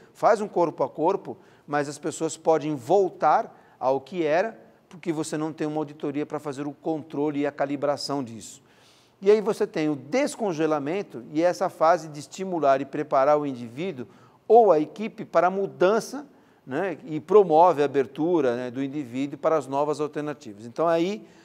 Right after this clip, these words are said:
onde que a gente o motiva, e aí tem várias técnicas para isso, para a gente motivar, é, o colaborador dessa forma de trabalhar, nessa nova filosofia,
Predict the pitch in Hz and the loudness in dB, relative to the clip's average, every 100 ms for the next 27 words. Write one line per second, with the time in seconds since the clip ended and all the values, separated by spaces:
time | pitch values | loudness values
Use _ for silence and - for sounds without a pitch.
0 | _ - 160 165 156 165 135 139 131 127 | _ -6 -6 -6 -6 -6 -6 -8 -10 -14
1 | - _ _ _ - 208 202 190 165 175 | -16 _ _ _ 0 4 4 2 0 -4
2 | 165 202 - _ _ _ - 139 123 131 | -6 -12 -18 _ _ _ -4 -2 -2 2
3 | 143 160 - 160 160 139 131 127 - 131 | 4 4 2 0 0 -4 -8 -10 -8 -4
4 | 120 160 - - 113 127 - 123 131 123 | -4 -4 -8 -8 -8 -8 -12 -6 -6 -6
5 | 120 104 120 131 117 - 120 127 - 131 | -8 0 2 2 0 -6 -14 -16 -8 -4
6 | 127 120 120 110 123 117 104 - _ _ | -2 0 -2 -2 -2 -4 -6 -20 _ _
7 | - 120 131 - 139 131 120 110 127 120 | -10 -6 -6 0 4 4 0 -6 -4 0
8 | 120 131 120 117 120 117 120 127 120 156 | -2 -2 -6 -6 -4 -6 -8 -6 -6 -8
9 | - 156 175 | -10 -6 -6